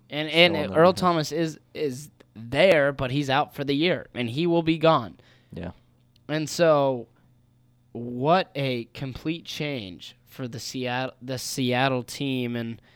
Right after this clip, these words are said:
Speaker 1: I mean, it just shows you the N F L and how it really is a roller coaster, um, and it is a business league.
Speaker 2: Yep, and that's why these players want security.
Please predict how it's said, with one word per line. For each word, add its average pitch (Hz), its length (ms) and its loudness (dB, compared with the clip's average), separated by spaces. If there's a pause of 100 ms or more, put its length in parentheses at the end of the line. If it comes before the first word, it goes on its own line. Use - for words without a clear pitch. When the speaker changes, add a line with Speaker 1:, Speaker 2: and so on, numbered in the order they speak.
(320)
Speaker 1:
I 127 80 -2
mean, 151 160 0
it 151 80 0
just 156 200 0
shows 151 440 4
you 165 100 4
the 151 220 2
N 160 80 4
F 151 180 -2
L 90 300 2
and 107 160 -10
how 123 400 -2
it 135 200 -2
really 160 440 -2
is 160 160 0
a 123 60 -2
roller 139 360 2
coaster, 139 680 -2 (400)
um, 120 440 -4
and 120 140 -6
it 139 140 -2
is 147 160 0
a 147 160 0
business 135 640 -4 (100)
league. 104 460 -6 (880)
Speaker 2:
Yep, 101 220 2 (640)
and 87 360 -6 (1200)
that's 101 160 -4
why 113 100 6
these 110 120 4
players 113 240 2
want 113 100 0
security. 120 420 -6